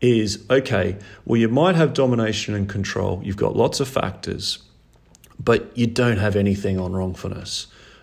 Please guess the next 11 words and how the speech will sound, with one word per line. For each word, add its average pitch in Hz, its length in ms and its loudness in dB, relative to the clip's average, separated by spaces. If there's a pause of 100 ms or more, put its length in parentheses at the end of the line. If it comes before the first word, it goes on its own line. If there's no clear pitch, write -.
(140)
And 113 360 0
that's 160 240 0
kind 143 240 2
of 95 80 0
what 95 200 4
was 90 100 -6
decided 87 560 0
in 90 140 -2
the 87 80 -6
Pacific - 560 -4
Gulf, - 500 -6